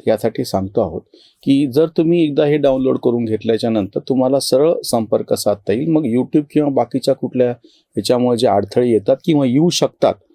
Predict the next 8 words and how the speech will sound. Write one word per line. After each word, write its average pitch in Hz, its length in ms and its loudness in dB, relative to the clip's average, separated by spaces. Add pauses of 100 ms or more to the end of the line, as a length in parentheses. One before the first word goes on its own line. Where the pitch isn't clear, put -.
(300)
ते 156 60 0
टाळण्यासाठी 117 640 0
आम्ही 104 180 -2
सांगतो 92 380 -4
आहोत. - 300 -20 (1120)
आजचा 156 560 0 (220)
हा 143 80 2
दिवस 120 580 0